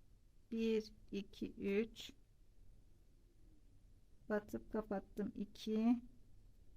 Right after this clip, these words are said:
üç.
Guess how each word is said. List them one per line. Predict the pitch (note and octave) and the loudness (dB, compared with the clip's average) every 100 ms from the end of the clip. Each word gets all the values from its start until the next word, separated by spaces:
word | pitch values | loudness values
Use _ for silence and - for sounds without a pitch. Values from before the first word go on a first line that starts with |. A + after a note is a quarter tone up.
| - - - - - - - - - - - - - - - - - - - | -18 -18 -18 -18 -20 -20 -20 -20 -20 -20 -20 -20 -20 -20 -20 -20 -20 -20 0
üç. | G#3+ G3+ - - | 2 2 -4 -12